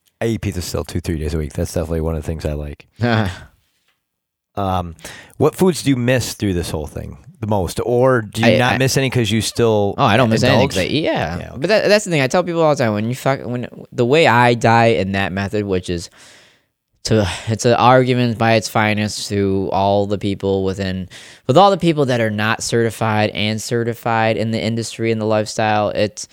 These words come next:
Speaker 2: there's always gonna be argument that obviously clean eating, no matter what's gonna be good for you. And then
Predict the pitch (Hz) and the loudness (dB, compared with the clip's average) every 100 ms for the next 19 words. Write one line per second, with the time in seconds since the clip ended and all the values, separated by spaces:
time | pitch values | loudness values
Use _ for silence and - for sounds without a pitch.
0 | - _ _ _ 90 - 131 120 123 117 | -20 _ _ _ -20 0 2 6 6 6
1 | 104 107 98 90 78 78 82 80 90 82 | 4 0 -2 -2 -2 -4 -8 -6 -4 -4
2 | 65 - _ _ _ _ 92 104 101 101 | -6 -10 _ _ _ _ -2 -2 -2 -6
3 | 82 - 113 110 107 104 101 98 98 95 | -8 -4 -2 0 0 0 -2 -2 -2 0
4 | 95 95 - 95 92 90 87 92 90 - | 0 -2 -4 -8 -6 -6 -6 -6 -6 -6
5 | 98 90 90 90 90 87 87 85 | -4 -2 0 0 -2 -4 -6 -8